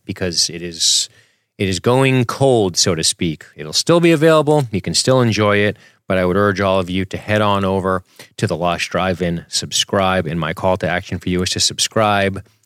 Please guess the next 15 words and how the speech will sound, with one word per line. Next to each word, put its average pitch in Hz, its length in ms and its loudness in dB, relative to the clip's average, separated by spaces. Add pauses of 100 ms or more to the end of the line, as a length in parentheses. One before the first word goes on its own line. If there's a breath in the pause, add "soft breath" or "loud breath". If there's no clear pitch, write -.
share 107 440 2
that 95 220 0
show, 90 440 0
listen 104 360 2
to 98 100 -4
that 95 180 -2
show, 92 420 0 (240 soft breath)
review 104 460 4
that 127 220 2
show 113 340 4
if 104 160 0
you 104 60 -2
get 104 140 -2
an 101 100 0
opportunity. 101 760 -2